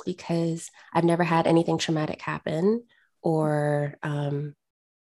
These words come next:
you know, any number of thoughts. Sometimes it's, there's no direct cause. Sometimes there is a direct cause and it's psychological, where that comes in with talk therapy and sex therapy.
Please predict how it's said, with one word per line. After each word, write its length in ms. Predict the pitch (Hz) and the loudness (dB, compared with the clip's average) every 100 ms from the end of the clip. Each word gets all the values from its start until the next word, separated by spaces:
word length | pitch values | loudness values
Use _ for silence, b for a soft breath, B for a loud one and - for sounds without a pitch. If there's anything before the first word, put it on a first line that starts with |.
| _ _ _ _ _ _ | _ _ _ _ _ _
you 80 | 151 | -4
know, 100 | 147 | 0
any 160 | 190 208 | 2 2
number 300 | 151 151 147 | 2 0 -2
of 100 | 143 | -4
thoughts. 640 | - 156 196 - - - _ _ _ _ _ _ _ | -6 -6 -6 -8 -10 -12 _ _ _ _ _ _ _
Sometimes 640 | - 214 302 311 320 311 | -2 2 2 4 4 4
it's, 260 | 294 285 - - - _ | 2 -4 -12 -20 -20 _
there's 240 | 240 254 247 | 4 6 6
no 260 | 240 254 | 8 8
direct 680 | 254 262 220 214 233 - - | 6 2 2 2 0 -4 -16
cause. 840 | - - 165 156 220 359 - - - _ _ _ _ _ - _ _ _ _ _ - | -8 0 2 4 2 0 -2 -6 -10 _ _ _ _ _ -20 _ _ _ _ _ -6
Sometimes 640 | - 202 208 208 202 190 | 2 4 4 6 6 8
there 200 | 196 185 | 8 8
is 160 | 226 254 | 6 4
a 40 | |
direct 320 | 202 175 - | 2 2 0
cause 240 | - 160 185 | -2 -4 2
and 100 | 170 | 0
it's 120 | - | 0
psychological, 840 | 165 165 175 160 160 170 - 160 | -2 -2 0 2 0 -2 -4 -4
where 160 | 156 156 | -2 -2
that 240 | 151 - | -4 -6
comes 340 | - 160 156 - | -8 -6 -6 -4
in 220 | 151 147 | -4 -4
with 180 | 151 - | -6 -8
talk 320 | - 156 - | -6 -6 -4
therapy 420 | 156 151 156 156 | -2 -2 -2 -2
and 140 | 156 151 | -2 -4
sex 280 | 165 - - | -8 -8 -6
therapy. 480 | 160 160 - 185 | -4 -4 -4 -6